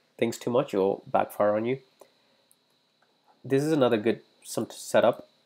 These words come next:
for the bishop when it's two spaces away from a knight like this, because it blocks the knight from making any progress right here. Like that. It covers all of these squares that the knight can come. The bishop covers it.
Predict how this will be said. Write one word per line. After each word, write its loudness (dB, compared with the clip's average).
for -4
the 0
bishop -2
when -4
it's -10
two -10
spaces -4
away 0
from -4
a -2
knight 2
like 0
this, -2
because 0
it -4
blocks 6
the -4
knight 2
from 0
making 0
any -2
progress 0
right -2
here. -6
Like -12
that. -4
It -20
covers 2
all 8
of 2
these -2
squares 4
that 2
the -6
knight 0
can -4
come. -2
The -4
bishop -8
covers -2
it. -8